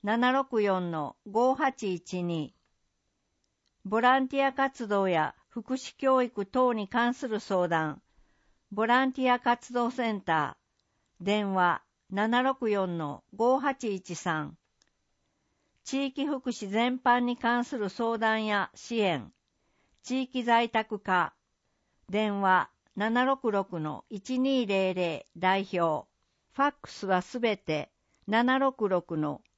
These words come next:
八五一一。時間は、八時四十五分から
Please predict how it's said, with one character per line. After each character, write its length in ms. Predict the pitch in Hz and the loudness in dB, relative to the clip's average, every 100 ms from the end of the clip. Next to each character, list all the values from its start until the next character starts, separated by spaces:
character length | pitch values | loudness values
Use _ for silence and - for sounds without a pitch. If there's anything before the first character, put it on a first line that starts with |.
| - | -6
八 340 | 208 - 262 | -6 -4 -2
五 260 | 254 269 240 | 2 4 4
一 380 | 185 - 165 | -2 -6 -6
一。 340 | 156 - 147 - _ _ _ _ _ | -6 -8 -10 -10 _ _ _ _ _
時 180 | 180 214 | -8 -4
間 360 | 214 254 254 240 | 4 4 4 4
は、 260 | 226 220 - _ _ _ _ _ _ | 4 2 -2 _ _ _ _ _ _
八 320 | 226 - 285 | -8 -6 -6
時 160 | 269 | 0
四 240 | 240 254 240 | 2 2 0
十 220 | 220 202 | 0 0
五 160 | 196 226 | 0 0
分 240 | 226 190 | 0 -4
か 160 | 175 165 | -2 -2
ら 240 | 147 - | -2 -4